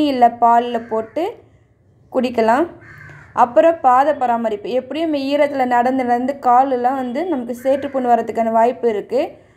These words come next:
நம்ம ரெஸ்ட்டில் இருக்கிற டைமில் பாதங்களை கழுவிட்டு நல்லா தொடச்சிட்டு தேங்காய் எண்ணெய் அப்ளை பண்ணிக்கலாம். அப்போ வந்து சேற்று புண் வர்றதை நம்மளால் தவிர்த்துக்க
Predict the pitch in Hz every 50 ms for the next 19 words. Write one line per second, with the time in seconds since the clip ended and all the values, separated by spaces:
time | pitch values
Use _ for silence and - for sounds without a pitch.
0 | _ _ - 233 254 269 285 294 285 269 277 277 277 - 311 320 320 302 - 262
1 | 254 240 240 233 233 240 240 240 240 262 285 277 - - - - _ _ _ _
2 | _ - 240 262 285 320 311 294 285 269 - - 247 247 254 269 277 285 247 269
3 | 294 311 294 262 247 262 277 269 277 262 247 254 247 277 269 - 302 339 - 285
4 | 269 277 277 285 294 285 277 254 247 247 254 240 233 240 233 226 214 - 233 240
5 | 277 302 262 240 - - 285 285 277 262 247 294 - - - 294 294 302 294 302
6 | 285 - 285 262 247 233 226 226 226 220 202 233 277 359 - - - - _ _
7 | _ _ - 247 247 254 254 247 247 254 254 - - - 262 262 254 277 277 -
8 | 294 269 254